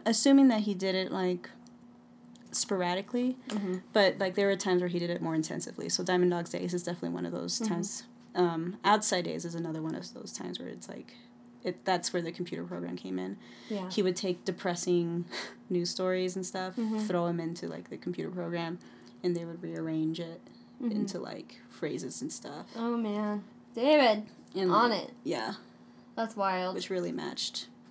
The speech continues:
Speaker 1: aesthetic of that album, too.
Speaker 2: Definitely. Um, man, he was just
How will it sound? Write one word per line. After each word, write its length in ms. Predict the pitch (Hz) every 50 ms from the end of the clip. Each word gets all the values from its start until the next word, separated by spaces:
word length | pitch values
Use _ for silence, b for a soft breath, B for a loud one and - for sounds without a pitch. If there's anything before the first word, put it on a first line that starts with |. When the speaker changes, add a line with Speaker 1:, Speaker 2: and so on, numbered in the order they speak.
| - -
Speaker 1:
aesthetic 380 | - - - - - - - -
of 80 | 208
that 160 | 214 214 226 226
album, 260 | 220 220 233 220 214
too. 300 | 214 - 220 220 220 214 - - - -
Speaker 2:
Definitely. 540 | - 175 - 190 185 175 170 185 185 185 208 - - - B B B B B B - - - - - - -
Um, 560 | 190 190 190 185 180 175 170 170 170 180 185 - - - - - - - - - - B B B B B B B B B B B B B B B - - - 254
man, 240 | 254 247 247 247
he 140 | 240 269 302
was 100 | 320 330
just 240 | 349 359 - -